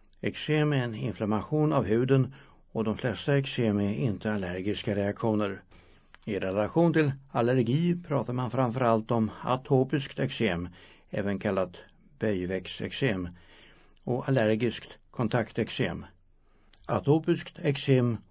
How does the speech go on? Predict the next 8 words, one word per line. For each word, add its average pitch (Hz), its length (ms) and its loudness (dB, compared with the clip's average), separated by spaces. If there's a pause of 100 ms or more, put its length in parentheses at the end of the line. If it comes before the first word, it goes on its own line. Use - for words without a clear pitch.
(260)
korrelerar 117 680 0
ofta 123 280 0
med 110 180 0
allergisk 110 720 -2
astma 151 480 0
och 135 260 -2
allergisk 104 680 -2
rinit. 120 640 0